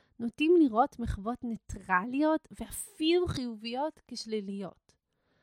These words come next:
מטפלים זוגיים בדרך כלל מנחים את המטופלים שלהם ליצור עוד ועוד מחוות חיוביות. אבל מה שאני אומרת זה דבר אחר לחלוטין. בואו נלמד לראות את הדברים ש-,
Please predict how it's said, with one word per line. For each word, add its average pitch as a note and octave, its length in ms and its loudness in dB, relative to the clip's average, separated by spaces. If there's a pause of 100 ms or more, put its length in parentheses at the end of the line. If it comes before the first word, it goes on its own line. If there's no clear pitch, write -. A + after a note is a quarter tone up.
(140)
מטפלים C#4+ 520 -6
זוגיים D4 500 -4
בדרך D4+ 480 -4
כלל F4 180 -2
מנחים D#4 360 -4
את E4+ 100 -6
המטופלים A#3 720 -6
שלהם F4 340 -2 (400)
ליצור E4 580 4 (380)
עוד D#4+ 280 4
ועוד D4+ 200 -2
מחוות C#4+ 360 -2
חיוביות. B3+ 760 -10 (880)
אבל A#3+ 100 -8
מה A3 120 -6
שאני A3+ 360 -6
אומרת D4+ 260 -6
זה C4+ 80 -2
דבר A3+ 280 -6
אחר B3 240 -4
לחלוטין. A#3 720 0
בואו G3+ 180 -2
נלמד A3 360 -4
לראות A#3 200 -4
את B3+ 100 -6
הדברים B3 400 -6
ש-, - 40 -14